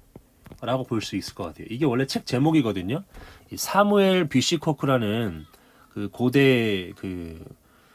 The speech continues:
이러한 신화들을 이런 걸 연구하는 그런 학자가 있는데 그 사람의 책이에요. 예. 이야기로서의 역사, 역사로서의 이야기. 이 두 가지를 정말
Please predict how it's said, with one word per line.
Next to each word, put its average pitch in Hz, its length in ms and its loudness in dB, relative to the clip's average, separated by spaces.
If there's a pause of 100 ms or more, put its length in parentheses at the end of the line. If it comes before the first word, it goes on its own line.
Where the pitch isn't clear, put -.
(160)
이러한 95 280 -4
신화들을 165 680 4
이런 104 180 -4
걸 104 100 -2
연구하는 107 1000 -2
그런 95 120 -6
학자가 151 380 -2
있는데 98 500 -4
그 - 120 -12
사람의 110 540 -4
책이에요. 87 560 -4 (680)
예. 82 300 -12 (480)
이야기로서의 156 800 6
역사, 185 480 2
역사로서의 120 640 -2
이야기. 85 260 -8
이 165 180 -2
두 143 140 -2
가지를 151 580 4 (420)
정말 143 560 0